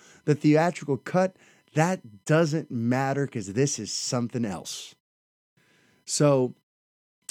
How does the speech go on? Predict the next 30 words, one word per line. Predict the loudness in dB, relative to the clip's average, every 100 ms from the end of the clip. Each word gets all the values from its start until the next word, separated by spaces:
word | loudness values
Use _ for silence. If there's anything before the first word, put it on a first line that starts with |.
| -4
I | 0
just | 2 2
wanted | 0 0
to | -4
say, | -4 -2 0
like, | -2 -2
I | -2
wanted | 0 -2
to | -2
include | -2 -2 0 2 2
that, | 2 -2 -4 -4
A, | -2 2 2 2 -2
as | -4 -2
a |
rave | -2 0 2 2 0 -2 -8 -12 _ _ _ _
for | -6 -4
the | -2
trailer, | -2 0 0 -2 -6
'cause | -6
I | -4 -4
think | 0 0 -2 -8 _ -20 -4
that | 0 0
sort | -2 0 0
of | -2
subtext | -4 -2 -2 -2 -6 -6 -8 -20 -20 _ _
for | -8
the | -6
trailer | -6 -2 0 0 0
was | -2
great. | -2 -4 -4